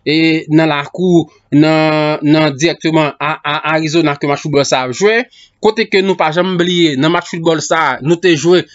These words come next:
nan stad sa a ke nou te jwe demi final fas a Meksik. Nou te pèdi nan demi final sa a nan san ven minit. Nou konn sa ke match foutbòl sa a reprezante pou nou. Ebyen, menm Meksik sa a, nou kwaze l, se pa nan menm. Se nan menm konpetisyon an, se pa nan menm faz lan.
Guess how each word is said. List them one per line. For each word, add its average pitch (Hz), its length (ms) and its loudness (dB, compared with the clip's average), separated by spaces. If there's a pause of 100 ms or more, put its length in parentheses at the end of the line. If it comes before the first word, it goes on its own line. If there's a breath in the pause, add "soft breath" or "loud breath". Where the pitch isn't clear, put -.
(140 soft breath)
nan 160 160 2
stad 165 320 -4
sa 156 140 -2
a 147 60 -10
ke 156 120 -2
nou 156 120 0
te 156 120 2
jwe 147 300 2 (340 soft breath)
demi 196 320 -2
final 185 320 -4
fas 160 160 -6
a 170 120 0
Meksik. 160 500 -2 (100)
Nou 160 160 2
te 175 160 0
pèdi 160 480 -2
nan 156 120 0
demi 156 200 2
final 131 360 -2
sa 185 180 0 (160)
a - 20 -4 (400 soft breath)
nan 160 240 2
san 170 320 0
ven 180 140 0
minit. 214 480 -2 (180)
Nou 170 220 0
konn 180 160 0
sa 165 180 -2
ke 170 80 -4
match 160 220 -2
foutbòl 151 180 -2
sa 139 160 0
a 143 60 -6
reprezante 151 500 -4
pou 180 80 0
nou. 262 320 2 (240 soft breath)
Ebyen, 208 480 0
menm 254 400 2
Meksik - 400 -6
sa 202 140 -2
a, - 20 -10
nou 202 80 -8
kwaze 190 400 -2
l, 180 60 -16
se 156 100 -8
pa 127 160 -2
nan 113 160 -10
menm. 226 320 0 (160 loud breath)
Se - 160 -6
nan 139 160 2
menm 240 240 2
konpetisyon 220 560 0
an, 208 80 -2
se - 80 -8
pa 165 160 -2
nan 151 160 -2
menm 240 240 2
faz 202 320 -4
lan. 247 160 -2